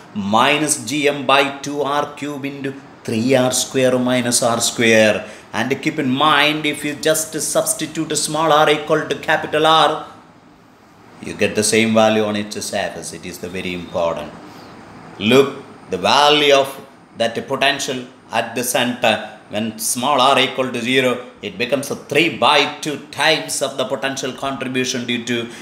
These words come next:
a point on the surface. Look the graphical variation of potential with the distance.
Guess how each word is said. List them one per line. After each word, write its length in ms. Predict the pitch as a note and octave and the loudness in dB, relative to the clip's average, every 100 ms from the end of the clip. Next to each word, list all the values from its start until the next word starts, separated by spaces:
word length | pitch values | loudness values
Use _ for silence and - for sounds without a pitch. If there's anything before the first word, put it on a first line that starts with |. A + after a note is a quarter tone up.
| - - | -20 -4
a 340 | B2+ A2 A2 - - - - - | 2 2 2 -4 -16 -20 -20 -6
point 380 | A#2 A2+ A2+ G#2 | 2 4 4 2
on 160 | G#2 G2 | 0 0
the 160 | G2 | -2
surface. 840 | F#2 - G2 E2+ - - - - - - - - - - - | -2 0 0 -2 -8 -10 -10 -12 -18 -20 -20 -20 -20 -20 -12
Look 260 | F#2+ G#2 G#2+ | -4 -4 2
the 320 | G#2 F#2 - - - - G#2 | 4 4 -2 -14 -20 -16 0
graphical 500 | A#2 A2+ A2 - G2+ | 2 2 -2 -10 -8
variation 560 | F#2+ G2+ G2 F#2+ G2+ | -6 -6 -6 -8 -8
of 120 | F#2 - | -12 -10
potential 460 | G#2 G2+ G2+ G2 | -8 -6 -6 -10
with 220 | F2+ F#2+ - | -10 -10 -4
the 240 | F2+ E2 - - - | -2 -2 -10 -18 -4
distance. 460 | G#2 - B2+ D3 | -2 2 2 2